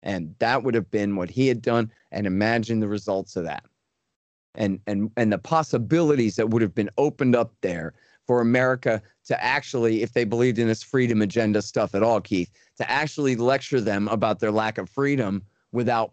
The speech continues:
being blood-soaked hypocrites at the same time, or at least no longer.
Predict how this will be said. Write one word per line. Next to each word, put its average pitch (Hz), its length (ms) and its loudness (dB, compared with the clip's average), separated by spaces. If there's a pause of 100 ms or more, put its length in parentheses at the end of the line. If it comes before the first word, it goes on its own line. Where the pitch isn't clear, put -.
being 110 260 0
blood-soaked 104 680 -4
hypocrites 107 600 -4
at 98 120 -4
the 101 80 -8
same 87 300 -4
time, 87 400 -6
or 104 180 -2
at 90 60 -4
least 107 300 -4
no 107 120 2
longer. 85 520 -4